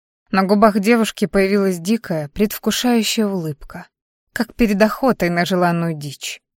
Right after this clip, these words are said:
Черты лица заострились. Она склонила голову набок, улыбаясь, и не сводя с магистра лукавый, полный азарта взгляд.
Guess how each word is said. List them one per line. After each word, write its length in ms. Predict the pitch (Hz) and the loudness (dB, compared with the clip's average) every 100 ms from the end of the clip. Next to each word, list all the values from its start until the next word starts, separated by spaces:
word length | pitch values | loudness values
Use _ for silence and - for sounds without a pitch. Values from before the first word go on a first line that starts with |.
| _ _ _ | _ _ _
Черты 340 | - 196 - 202 | -2 0 2 0
лица 360 | 185 - 190 | 0 0 0
заострились. 800 | 170 185 - 202 175 143 139 - - _ _ | 2 -2 -2 -4 -4 -6 -10 -14 -18 _ _
Она 220 | 220 240 | 4 4
склонила 480 | - 226 220 226 208 | 4 4 6 6 4
голову 340 | 185 214 196 | 2 2 4
набок, 420 | 208 254 226 - | 4 4 2 -2
улыбаясь, 680 | 175 170 160 156 143 - - _ _ _ - | -4 -2 0 0 -2 -8 -16 _ _ _ -4
и 60 | |
не 120 | 196 | 0
сводя 360 | 208 233 240 269 | 2 2 2 2
с 100 | - | 2
магистра 540 | 226 220 226 - 196 | 4 4 0 -2 -2
лукавый, 520 | 190 180 - 262 196 175 | -2 -4 -2 -2 -2 -4
полный 500 | - 254 240 226 220 | -4 0 4 4 4
азарта 580 | 208 185 185 185 - | 0 0 -2 -4 -8
взгляд. 720 | 165 160 147 147 143 - - | -8 -8 -10 -10 -12 -16 -20